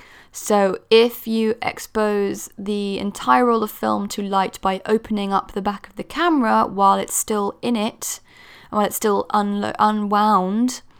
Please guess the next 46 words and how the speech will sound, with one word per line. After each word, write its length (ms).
you 120
will 120
expose 460
the 140
entire 480
roll 220
of 80
film 200
that 140
you've 140
just 220
shot 380
to 260
the 100
light, 380
and 160
it 100
will 140
be, 400
you'll 160
basically 360
get 200
a 120
white, 540
white 460
blank 260
film 560
developed 640
instead 420
of 200
any 200
photos. 600
So 540
before 420
you 220
open 340
the 80
back 240
of 60
the 60
camera 360
to 140
get 120
the 60
film 320
out, 280